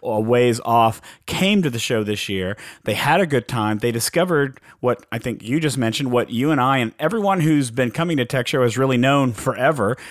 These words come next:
which is that Tech Show is about relationships. It's about connecting with others. It's about learning from other people, and, and, and that you really can't get a good idea until you're there,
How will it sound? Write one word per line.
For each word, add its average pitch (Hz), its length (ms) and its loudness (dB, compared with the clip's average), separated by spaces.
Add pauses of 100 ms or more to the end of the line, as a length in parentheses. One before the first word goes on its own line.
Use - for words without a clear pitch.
(100)
which - 280 -2
is 147 260 2 (300)
that - 140 -4
Tech 240 200 -2
Show 262 100 2
is 214 100 0
about 185 280 2
relationships. 135 760 -2
It's 123 140 -8
about 143 460 0
connecting 123 420 -2
with 127 160 0
others. 113 320 0
It's 104 140 -10
about 110 300 -2
learning 123 320 0
from 123 180 -2
other 113 160 0
people, 101 540 -2
and, 95 180 -4
and, 104 240 -4 (300)
and 117 160 0
that 117 140 0
you 120 140 -2
really 143 240 2
can't 131 480 -2
get 113 160 0
a 107 60 0
good 117 240 2
idea 113 480 4
until 113 260 -2
you're 101 220 0
there, 110 560 4